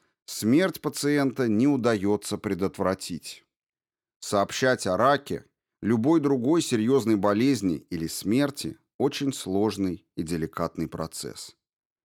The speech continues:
Я все еще был интерном, когда открыл для себя, насколько это тяжело. Женщина по имени Марта, тридцати с небольшим лет,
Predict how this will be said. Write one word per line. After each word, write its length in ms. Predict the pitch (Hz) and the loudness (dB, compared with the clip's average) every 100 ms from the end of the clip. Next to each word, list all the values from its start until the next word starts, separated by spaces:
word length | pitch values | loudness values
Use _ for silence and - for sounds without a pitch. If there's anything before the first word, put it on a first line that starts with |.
| _ _ - | _ _ -6
Я 180 | 87 160 | 0 0
все 220 | 165 165 | 2 2
еще 240 | 160 - 147 | 2 2 0
был 240 | 127 143 | 2 4
интерном, 640 | 127 123 160 180 139 90 82 | 2 0 0 0 0 0 -2
когда 340 | 104 95 104 | -4 0 0
открыл 420 | - - 113 139 | 0 -2 0 2
для 160 | 113 117 | 2 0
себя, 480 | - 107 104 104 92 | -2 -2 0 0 -2
насколько 600 | - 85 - 110 113 - | -6 -8 -6 -2 -2 -4
это 320 | - 82 80 | -6 -8 -8
тяжело. 540 | 90 85 85 78 58 - _ _ _ _ _ _ _ _ - | -10 -10 -8 -8 -10 -16 _ _ _ _ _ _ _ _ -8
Женщина 640 | 82 135 165 139 110 107 | 0 2 4 2 0 -2
по 200 | - 120 | 2 2
имени 280 | 117 107 98 | 4 4 4
Марта, 480 | 110 160 156 78 - - | 4 2 -2 -8 -12 -4
тридцати 500 | 101 - 107 - 131 | -4 -2 -4 -4 -2
с 80 | |
небольшим 500 | 104 92 98 - 90 | 0 0 -2 -2 -2
лет, 300 | 90 147 - | 0 -2 -4